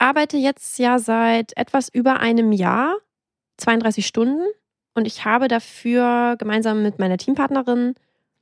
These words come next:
wirklich ein halbes Jahr gekämpft. Und ich habe an irgendeinem Punkt, fiel mir jetzt heute wieder ein, habe ich irgendwann mal damals gesagt,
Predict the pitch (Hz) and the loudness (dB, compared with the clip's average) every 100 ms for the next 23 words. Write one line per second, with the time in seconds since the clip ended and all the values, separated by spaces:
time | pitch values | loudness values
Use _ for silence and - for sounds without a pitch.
0 | _ - 214 254 220 196 190 214 233 185 | _ 0 2 2 0 2 2 2 0 0
1 | 180 185 190 - 160 160 - - _ _ | 0 0 -4 -6 -6 -8 -16 -20 _ _
2 | _ _ - 262 247 - - - 330 392 | _ _ 0 0 0 -2 -2 0 0 0
3 | - - 269 285 - - - 269 262 247 | -2 0 0 0 -4 -12 -2 2 4 2
4 | - 240 247 214 - 180 202 247 220 226 | 0 -2 0 0 0 0 0 0 0 -2
5 | - - 233 277 233 202 202 220 - 175 | -2 -2 0 2 0 0 0 0 -2 -2
6 | 165 185 - | 0 0 -2